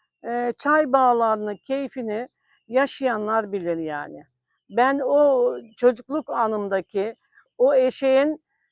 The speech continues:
sırtından beni atması, ım, a, e, işte Ali abinin bağırması,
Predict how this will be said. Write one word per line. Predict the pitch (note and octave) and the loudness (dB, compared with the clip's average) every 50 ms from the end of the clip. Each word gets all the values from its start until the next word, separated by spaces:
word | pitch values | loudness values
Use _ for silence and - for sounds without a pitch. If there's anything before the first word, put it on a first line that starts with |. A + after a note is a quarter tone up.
| _ _ | _ _
sırtından | - - - C4 B3+ - - C4 C4 B3+ C4 C4+ C4+ C4 C4 A#3 G#3+ | -8 -4 -2 -2 -2 -2 -2 -2 0 2 4 4 4 4 2 0 0
beni | A#3 B3 C4 C#4 | 0 0 0 0
atması, | C#4+ B3+ A#3+ A#3 - - B3 A#3+ A#3 A3 - - G#3+ G3+ G3 G#3+ - _ _ _ _ _ _ _ _ _ _ _ - | 2 2 2 0 0 -2 -2 -2 -2 -2 0 0 2 2 0 -2 -6 _ _ _ _ _ _ _ _ _ _ _ -12
ım, | G#3 A3 A3 A3 A3 | -10 -8 -8 -6 -4
a, | A3+ A3+ A3+ A3 G#3+ | 0 2 2 2 2
e, | G#3+ G#3+ G#3+ G#3+ G#3+ G#3 G#3 G#3 A3 - | 2 0 0 -2 -2 -2 -2 -4 -6 -8
işte | - G3+ - B3+ A#3 | -10 -2 2 2 4
Ali | G#3+ G#3+ A3+ B3 A#3+ | 4 6 6 8 8
abinin | A#3 A#3+ A3+ A#3 B3 A#3+ A#3+ A#3+ A#3+ A3+ | 8 6 4 2 -2 -2 -2 -2 -2 0
bağırması, | G#3+ A3 A3 A3+ A3+ A3+ A3 A3 A3 A3+ G#3+ - - G#3+ G3+ G3+ G#3 | 2 2 4 4 4 2 2 0 -2 -2 -2 -2 -2 0 0 0 -2